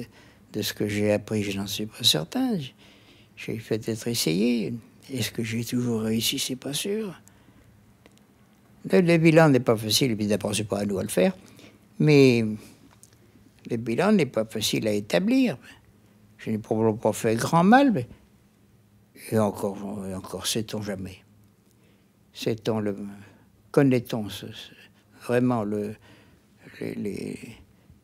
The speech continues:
les torts qu'on a, qu'on a pu avoir vis-à-vis d'autres êtres humains, soit par des actes, soit par des paroles, soit par des silences. On peut,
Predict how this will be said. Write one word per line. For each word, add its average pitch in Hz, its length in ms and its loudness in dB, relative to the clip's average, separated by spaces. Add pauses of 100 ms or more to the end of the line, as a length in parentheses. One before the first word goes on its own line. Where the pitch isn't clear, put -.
(240)
les 110 100 -4
torts 101 440 0
qu'on 104 240 -4
a, 98 220 -6
qu'on 107 260 -8
a 104 60 -6
pu 110 260 -2
avoir 101 320 -4
vis-à-vis 95 420 -8
d'autres 107 400 -8
êtres 104 320 -8
humains, 107 360 -4 (520)
soit 113 340 -2
par 110 220 0
des 104 220 -2 (320)
actes, 104 340 -2
soit 110 220 -6
par 110 220 -6
des 107 120 -2
paroles, 110 400 -2 (240)
soit - 240 0
par 170 160 2
des 180 140 4
silences. 170 640 4
On 143 140 0
peut, 143 320 4